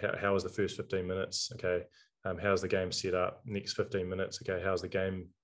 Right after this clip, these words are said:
Are we in control? Second half, next fifteen minutes, how's the game changing? And then the last fifteen minutes, how's this game ending?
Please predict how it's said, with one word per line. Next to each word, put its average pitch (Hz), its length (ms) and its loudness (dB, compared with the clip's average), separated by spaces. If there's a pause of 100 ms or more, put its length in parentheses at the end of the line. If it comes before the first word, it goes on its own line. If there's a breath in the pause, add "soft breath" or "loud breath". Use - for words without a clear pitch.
Are 98 80 4
we 95 120 4
in 92 80 -2
control? 90 640 2 (320 soft breath)
Second 101 280 0
half, 92 320 0
next 98 200 -2
fifteen 90 320 -4
minutes, 92 280 -4
how's 95 180 0
the 95 60 -4
game 90 200 -2
changing? 95 420 -4
And 90 100 -4
then 90 120 0
the 87 60 -2
last 92 240 0
fifteen 90 240 -4
minutes, 90 240 -4
how's 92 140 0
this 90 100 -4
game 87 240 -4
ending? 92 240 -2